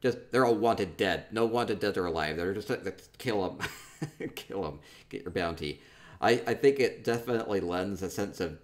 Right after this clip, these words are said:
danger to, to whatever's going on, even without the details. Um, yeah, this is Thunderon's Forge Master Falls, so really changing that up.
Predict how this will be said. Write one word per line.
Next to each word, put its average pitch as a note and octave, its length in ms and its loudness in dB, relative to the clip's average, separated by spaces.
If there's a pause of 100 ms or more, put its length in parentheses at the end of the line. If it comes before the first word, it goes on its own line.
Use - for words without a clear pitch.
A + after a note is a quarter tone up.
(200)
danger G2+ 520 0
to, G#2+ 300 -4 (140)
to G2+ 300 2
whatever's F#2 520 0
going F#2 240 -2
on, F2+ 360 -4 (140)
even F2 200 -2
without D#2+ 280 -6
the - 40 -10
details. F#2+ 760 -4 (760)
Um, D#2+ 560 -2 (680)
yeah, E2 140 0
this - 140 -4
is C#3 140 -8
Thunderon's B2+ 500 0
Forge A#2+ 380 -2
Master E2+ 300 -4
Falls, C2 440 -6
so F2 260 -6
really A#2 220 -2
changing F#2 340 -6
that D#2+ 140 -6
up. - 260 -8